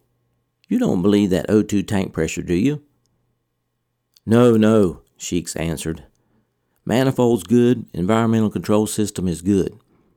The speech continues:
Much of what fueled the controller's skepticism was that readouts up in Odyssey did not match those on the ground.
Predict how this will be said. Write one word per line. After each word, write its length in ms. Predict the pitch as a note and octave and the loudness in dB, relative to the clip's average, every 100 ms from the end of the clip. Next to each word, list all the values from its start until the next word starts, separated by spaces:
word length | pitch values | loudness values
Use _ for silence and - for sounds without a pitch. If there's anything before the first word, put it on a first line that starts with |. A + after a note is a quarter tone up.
| _ _ _ _ _ _ _ G#2+ | _ _ _ _ _ _ _ -4
Much 400 | D3 - - - | -2 -2 -4 -6
of 200 | A#2+ G#2 | -4 -2
what 340 | A#2+ B2+ - - | -4 -4 -10 -16
fueled 560 | - B2 F#2 E2 F#2+ F#2 - | -4 0 0 0 -4 -8 -8
the 160 | F2+ | -6
controller's 680 | - E2+ G2+ A2+ A#2+ G2+ - | -4 -6 -4 -2 -2 -4 -8
skepticism 960 | - C3+ - - - - B1 B1+ F#2 - _ _ _ | -6 -4 -6 -10 -14 -10 -8 -8 -8 -10 _ _ _
was 280 | F2+ G2 F2 | -2 -2 0
that 180 | F#2+ D2 | 0 0
readouts 680 | F2 D3+ C3+ F2+ - - - | 0 0 0 -2 -4 -8 -6
up 180 | G2+ F#2+ | -4 -4
in 120 | - | -4
Odyssey 480 | - - B2+ - F#2 | -6 -4 -4 -4 -4
did 240 | F2+ E2 | -2 -2
not 280 | F#2 C#3 - | -2 -4 -6
match 380 | E2 D#2+ - - | -6 -6 -8 -6
those 240 | E2+ E2+ | -4 -4
on 180 | - C2+ | -4 -10
the 60 | C#2 | -6
ground. 400 | E2+ G#2 D#2 | -4 -4 -4